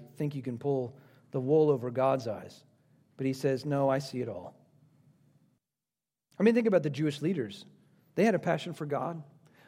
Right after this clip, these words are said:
Paul talks about it in Romans. They have a zeal for God. They worshiped. They had rituals.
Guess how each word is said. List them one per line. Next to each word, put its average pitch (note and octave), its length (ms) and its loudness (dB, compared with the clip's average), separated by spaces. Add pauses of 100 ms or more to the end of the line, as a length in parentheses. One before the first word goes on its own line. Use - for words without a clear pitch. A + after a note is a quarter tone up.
Paul G#3 160 6
talks F#3 220 2
about F3 160 6
it E3+ 40 6
in E3 80 0
Romans. E3+ 300 4
They F3+ 60 6
have F3+ 120 4
a D#3 60 0
zeal F3 400 4
for G3+ 160 2
God. F#3+ 400 4 (220)
They F3 160 6
worshiped. A3 640 4 (280)
They F3+ 100 6
had A3+ 180 6
rituals. B3 800 2